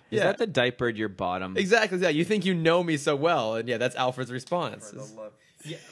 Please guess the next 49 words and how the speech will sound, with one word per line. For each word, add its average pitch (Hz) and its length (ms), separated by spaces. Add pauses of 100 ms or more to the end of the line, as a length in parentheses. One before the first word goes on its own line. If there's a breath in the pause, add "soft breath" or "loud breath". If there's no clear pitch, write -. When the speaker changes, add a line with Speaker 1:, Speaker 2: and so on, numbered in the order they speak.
(140)
Speaker 1:
but - 160
okay. 135 360
So 151 460 (160)
I 180 160
didn't, 240 280 (100)
I 185 180
didn't 233 220 (320)
get 160 180
under, 165 180 (120)
literally 151 400
understand 117 440
what 107 120
Alfred 101 320
was 95 100
saying. 87 480
I 110 80
literally 139 420
played 131 300
that 117 140
part 101 220
back 95 260
three 117 340
times, 92 480 (480 soft breath)
didn't 151 300
get 104 200
it, 101 180
and 104 80
I 107 40
had 127 220
to - 40
turn 139 200
on 120 100
the 101 80
sub-, 110 300 (120)
subtitles 98 720 (500 soft breath)
to 131 140
see, - 260
he, 147 220
see, - 400
read 143 340
him 110 360 (120)
say, 95 600
"I 104 60
Speaker 2:
Yeah. 95 140
Speaker 1:
diapered 104 480
your 92 120
bottom." - 340
Speaker 2:
It, 135 120
it - 20